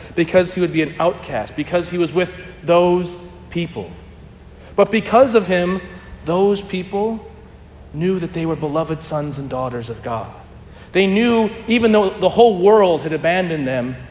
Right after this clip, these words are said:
that God had a place in his heart for them, that here was this man who loved them. And all of a sudden, instead of it being a place of destitution and terrible disease and all that, it became a better place,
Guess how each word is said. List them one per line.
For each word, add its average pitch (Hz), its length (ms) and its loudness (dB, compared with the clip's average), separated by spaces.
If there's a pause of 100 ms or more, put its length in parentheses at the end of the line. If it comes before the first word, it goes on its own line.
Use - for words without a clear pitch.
(460)
that - 200 -8
God 170 400 0
had 120 140 -8
a 117 40 -6
place - 440 -10
in 127 100 -12
his 120 140 -10
heart 117 240 -4
for 117 120 -12
them, 110 260 -6 (180)
that 170 140 0
here 226 280 2
was 185 260 4
this 151 200 -8
man 175 320 -2
who 147 180 -6
loved 160 360 0
them. 98 180 -12 (580)
And 151 140 -6
all 214 220 8
of 190 100 2
a 180 60 -2
sudden, 202 340 4
instead 202 300 0
of 175 80 -2
it 170 100 -6
being 175 160 -2
a 151 40 -6
place 180 360 -2
of 139 100 -8
destitution 175 800 -4 (240)
and 143 160 -6
terrible 196 520 2
disease 180 540 -2 (180)
and 170 100 -6
all 175 180 2
that, 170 380 -2
it 165 100 -6
became 196 540 -4
a - 60 -8
better 180 340 -6
place, - 600 -10